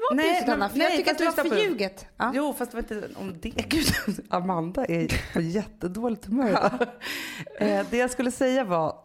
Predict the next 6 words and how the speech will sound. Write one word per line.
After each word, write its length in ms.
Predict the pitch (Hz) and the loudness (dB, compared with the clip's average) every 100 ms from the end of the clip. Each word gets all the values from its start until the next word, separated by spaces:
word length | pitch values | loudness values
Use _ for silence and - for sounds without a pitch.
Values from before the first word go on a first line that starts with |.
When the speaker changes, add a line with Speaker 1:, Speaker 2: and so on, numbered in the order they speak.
| _ | _
Speaker 2:
att 200 | - 180 | -4 0
jag 120 | 180 175 | 0 2
önskar 640 | 214 196 180 - 220 180 - | 2 2 0 -2 0 0 0
överhuvudtaget 840 | 180 175 180 160 196 185 185 214 | -2 0 -2 -2 -2 -2 -2 -4
att 320 | 175 165 - - - - | -4 -6 -12 -20 -20 -10
Oddis, 720 | - 175 151 151 160 - - | -2 -2 -2 -4 -4 -4 -16